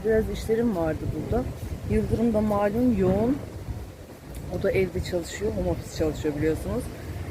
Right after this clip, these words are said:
Bizim gürültümüzden rahat çalışamadığı için biz de, e, kendimizi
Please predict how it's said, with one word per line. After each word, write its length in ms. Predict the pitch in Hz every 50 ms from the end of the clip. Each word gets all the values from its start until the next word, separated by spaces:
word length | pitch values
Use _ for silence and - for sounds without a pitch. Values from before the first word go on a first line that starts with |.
| - - -
Bizim 260 | 185 175 202 226 214
gürültümüzden 800 | 190 196 214 220 202 - - 220 214 208 208 - 226 233 254 254
rahat 280 | - 226 226 226 226 -
çalışamadığı 720 | - 226 214 214 - - 254 - - - 208 196 - 190
için 400 | 185 - - - - - 247 240 -
biz 160 | - - -
de, 140 | 202 220 240 247 - - - - - - -
e, 220 | - - 165 - -
kendimizi 440 | - - 180 175 - 175 175 -